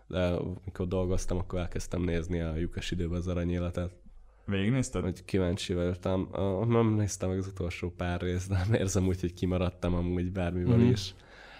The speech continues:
Speaker 1: Hát megint csak ez volt, hogy igen, ahogy mondtad, hozzákötődök a karakterekhez, és akkor érdekel, mi lesz velük, de aztán már olyan sok részen az utolsó évadban ugyanaz van, mindig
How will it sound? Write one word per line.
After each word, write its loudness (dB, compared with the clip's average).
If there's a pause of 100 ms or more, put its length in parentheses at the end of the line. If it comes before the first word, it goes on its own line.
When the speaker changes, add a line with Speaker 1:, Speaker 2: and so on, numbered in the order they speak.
Speaker 1:
Hát 4
megint 12
csak 4
ez 10
volt, 6
hogy 0
igen, 6
ahogy 6
mondtad, 4
hozzákötődök 0
a -10
karakterekhez, -2
és -10
akkor -2
érdekel, -2
mi 0
lesz -2
velük, 0
de -2 (580)
aztán 0
már 2
olyan 4
sok -4
részen -2
az -2
utolsó -4
évadban -4
ugyanaz -2
van, -2
mindig -2